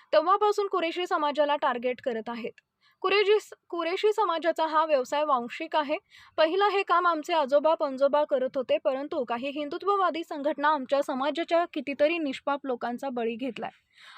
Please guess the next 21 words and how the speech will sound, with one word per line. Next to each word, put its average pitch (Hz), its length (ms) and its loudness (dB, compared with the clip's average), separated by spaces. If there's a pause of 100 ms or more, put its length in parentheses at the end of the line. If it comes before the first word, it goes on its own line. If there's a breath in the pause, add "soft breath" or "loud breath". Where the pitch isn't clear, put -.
आमच्या 302 460 2
लोकांना 294 420 2
आर्थिक 311 360 2
नुकसान 339 400 -2
पोहोचवतायत, 330 600 2
कारण 294 240 0
जेव्हा 277 320 0
आम्ही 349 200 2
शेतकऱ्यांकडून 294 680 0
जनावरं 277 440 0
घेतो, 285 320 -2
तेव्हा 247 280 -2
काही 285 260 0
लोक 302 240 2
जमा 269 180 0
होतात 330 380 0
आणि 285 260 -2 (300 loud breath)
आम्ही 330 260 2
घेतलेल्या 320 440 0
म्हशी, 302 340 -2
दुधाच्या 262 500 0